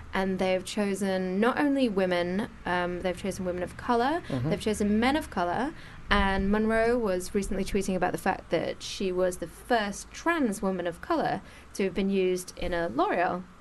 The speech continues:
Speaker 2: Okay.
Speaker 1: um, major campaign. And she, um, spoke about Charlottesville a while ago
Speaker 2: Mm.
Speaker 1: and talked about how racism is endemic. And the Daily Mail went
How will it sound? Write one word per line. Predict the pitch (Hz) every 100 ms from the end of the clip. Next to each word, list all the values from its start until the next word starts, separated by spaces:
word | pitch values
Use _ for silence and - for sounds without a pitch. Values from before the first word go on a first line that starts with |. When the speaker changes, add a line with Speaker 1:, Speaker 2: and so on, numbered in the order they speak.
| - - -
Speaker 2:
Okay. | 147 135
Speaker 1:
um, | 180 180 - - - - - - -
major | 208 220 190 185
campaign. | 185 180 202 208 - 196 - - - - 226
And | 214 208 208 214 -
she, | - - - 302 294 277 -
um, | 214 202 190 190 196 - - - - - - -
spoke | - 208 196
about | 196 190 -
Charlottesville | - 285 - - 180 - 180 -
a | 185
while | 175 160
ago | - 110 95 190 170
Speaker 2:
Mm. | 120 123 - - 196
Speaker 1:
and | 185 180 180 180
talked | 196 170
about | 190 190 -
how | - 202 185 180 175
racism | 196 180 190 180 180 180 180
is | 180 170 185
endemic. | 170 175 339 254 - - - - - -
And | 196 185 185 185
the |
Daily | 180 233 240 220
Mail | 202 170 175 220 339 480 196 185
went | 190 185